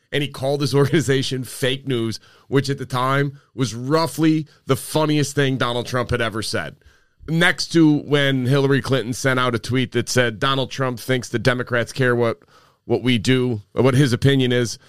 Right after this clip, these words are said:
Somebody should ask him how it feels to keep putting his stuff where it doesn't belong." And he responded, "Ask Bill."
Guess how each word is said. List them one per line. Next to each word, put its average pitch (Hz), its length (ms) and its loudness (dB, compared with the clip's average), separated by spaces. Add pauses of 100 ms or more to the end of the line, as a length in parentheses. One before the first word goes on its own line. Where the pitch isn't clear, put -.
(320)
Somebody 147 260 2
should 139 180 2
ask 139 240 0
him 120 100 0
how 131 180 4
it 120 80 0
feels 131 320 2
to - 80 -8
keep - 200 2
putting 123 200 4
his 113 120 -2
stuff 123 300 -2
where 123 100 2
it 107 120 -2
doesn't 120 260 0
belong." 113 380 0
And 107 80 2
he 120 80 2
responded, 107 500 -2
"Ask 104 320 -4
Bill." 90 220 -6